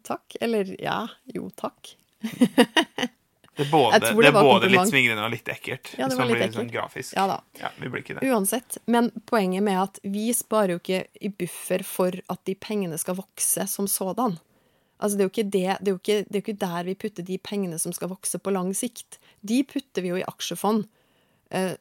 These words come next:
Speaker 1: så, så la oss bare ha det helt klar for, klart for oss da. Men de pengene her, de putter vi jo på sparekonto, for de skal jo være tilgjengelige for oss.
Speaker 2: Mm.
Speaker 1: Må aksje, aksjefondene våre, aksjesparekontoen, der må vi jo ha en langsiktig horisont.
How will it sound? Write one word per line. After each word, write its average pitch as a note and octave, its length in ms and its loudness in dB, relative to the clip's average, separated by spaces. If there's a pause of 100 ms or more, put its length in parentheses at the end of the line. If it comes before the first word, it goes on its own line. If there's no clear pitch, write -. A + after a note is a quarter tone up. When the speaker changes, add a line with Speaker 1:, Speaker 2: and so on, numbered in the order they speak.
Speaker 1:
så, G3 240 -2
så G3+ 240 -2
la G3+ 240 2
oss G3 80 -2
bare G#3 220 -2
ha G3 100 -2
det F#3 220 0
helt G3+ 340 -6
klar F3+ 240 -4
for, - 400 -4
klart F#3 320 -4
for F3 160 -2
oss F#3+ 160 -6
da. F#3+ 140 -10 (340)
Men G3+ 80 2
de G#3 80 2
pengene G3+ 380 -2
her, G3+ 100 0
de A#3+ 160 -2
putter - 400 -10
vi F3+ 80 -4
jo F3+ 80 -6
på - 140 -6
sparekonto, F3+ 500 -4
for F3+ 160 -4
de F3 80 -4
skal F#3 160 -2
jo F3+ 80 -6
være - 160 -10
tilgjengelige F3 400 -4
for G3 160 -4
oss. - 320 -6 (220)
Speaker 2:
Mm. A2 140 -8 (320)
Speaker 1:
Må - 100 2
aksje, - 460 -2 (100)
aksjefondene F3+ 800 -6
våre, F#3 240 -2 (100)
aksjesparekontoen, F#3 880 -6
der F#3+ 80 -2
må A#3+ 160 0
vi G3+ 60 0
jo F#3 80 -2
ha F3 100 -2
en F3 80 -6
langsiktig F3 480 -8
horisont. G3 540 -4